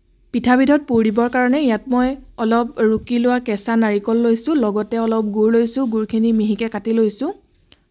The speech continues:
গুৰৰ ঠাইত চেনিও দিব পাৰে, কিন্তু এই পিঠাবিধত গুৰ দিলে সোৱাদটো বেছি ভাল হয়। এতিয়া কেটলিৰ ঢাকনিখনত এনেদৰে অকণমান ঘিউ সানি লৈছোঁ। আপোনালোকে ৰিফাইন তেলো অকণমান সানি ল'ব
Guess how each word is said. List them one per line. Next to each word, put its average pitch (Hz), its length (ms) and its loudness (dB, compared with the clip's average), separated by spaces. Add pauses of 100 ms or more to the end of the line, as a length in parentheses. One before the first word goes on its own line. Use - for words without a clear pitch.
গুৰৰ 226 240 4
ঠাইত 285 200 -2 (160)
চেনিও 220 260 2
দিব 240 240 2
পাৰে, 226 260 -4 (140)
কিন্তু 247 340 -2
এই 240 140 -2
পিঠাবিধত 226 540 -4
গুৰ 220 220 -2
দিলে 220 280 0
সোৱাদটো 208 480 -8
বেছি 220 280 -2
ভাল 214 260 -2
হয়। 220 220 -2 (1080)
এতিয়া 269 380 0
কেটলিৰ 254 560 -2 (140)
ঢাকনিখনত 226 760 0
এনেদৰে 220 400 0
অকণমান 262 540 0 (380)
ঘিউ 220 340 2 (200)
সানি 220 180 0
লৈছোঁ। 226 400 0 (840)
আপোনালোকে 240 440 0
ৰিফাইন 233 440 2
তেলো 240 320 0
অকণমান 226 420 0
সানি 208 180 0
ল'ব 214 180 0